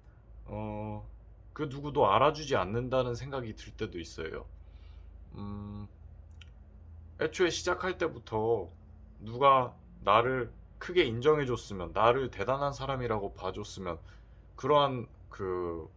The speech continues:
어떤 동기부여를 가지고 생각한 것은 아닙니다.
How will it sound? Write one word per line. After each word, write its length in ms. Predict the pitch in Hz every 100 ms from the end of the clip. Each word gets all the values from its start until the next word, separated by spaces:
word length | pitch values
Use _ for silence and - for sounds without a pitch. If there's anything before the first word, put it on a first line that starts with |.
| - - - - - -
어떤 460 | - - 110 98 90
동기부여를 720 | 117 131 123 113 110 107 98
가지고 540 | - 95 92 95 92
생각한 580 | 85 147 151 151 - 139
것은 320 | 127 120 110
아닙니다. 540 | 87 87 92 87 78